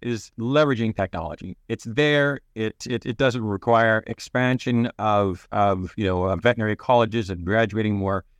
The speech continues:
veterinarians or trying to ask more from the, the, the hardworking brick and mortar veterinary teams,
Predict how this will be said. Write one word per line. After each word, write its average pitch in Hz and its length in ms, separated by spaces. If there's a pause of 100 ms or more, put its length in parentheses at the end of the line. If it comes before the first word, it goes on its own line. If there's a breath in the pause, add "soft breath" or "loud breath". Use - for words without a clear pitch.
(120)
veterinarians 113 720
or 101 320 (240)
trying 165 260
to 139 180 (260)
ask 135 280
more 123 380
from 113 420
the, 107 400
the, 104 540
the 101 160
hardworking 117 840
brick 117 180
and 117 100
mortar 113 240
veterinary 113 400
teams, 120 500